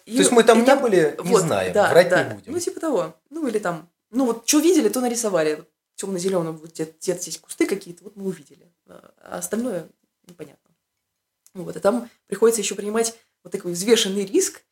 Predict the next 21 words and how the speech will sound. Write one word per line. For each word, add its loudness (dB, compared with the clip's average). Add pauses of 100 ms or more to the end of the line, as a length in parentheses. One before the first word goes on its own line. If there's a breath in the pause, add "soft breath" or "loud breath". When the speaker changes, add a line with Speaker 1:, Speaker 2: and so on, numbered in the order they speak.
(520)
Speaker 2:
э, -4 (260)
например, 0
обходить, -2 (280)
с 0
учётом -2
того, 4
что -2
ты -2
уже 0
видел -2
в -6
этом -6
лесу, -4
там, -8
ты -20
уже, -14
там, -20
не -20
знаю, -20
пятнадцать -2
часов -4